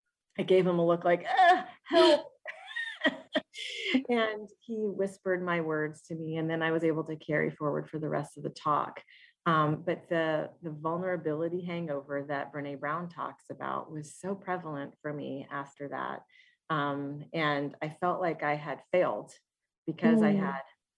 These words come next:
Speaker 1: messed up, you know, I had, um, done that thing that made that mistake. But, and that's not true. What, what was true is that so many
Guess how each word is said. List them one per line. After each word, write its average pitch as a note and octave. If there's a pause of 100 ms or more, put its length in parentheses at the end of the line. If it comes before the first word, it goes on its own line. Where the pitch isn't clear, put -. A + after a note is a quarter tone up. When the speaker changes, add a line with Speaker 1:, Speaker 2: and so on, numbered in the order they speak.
(100)
Speaker 1:
messed D3+
up, - (100)
you D#3+
know, C3
I B2+
had, A#2+
um, C3+
done D#3+
that -
thing C3+
that D3
made D#3
that C#3+
mistake. C3+ (480)
But, E3
and G3+
that's A3+
not G#3+ (120)
true. E3+
What, E3+
what E3+
was E3
true G#3
is D#3+
that D#3
so F3+
many F3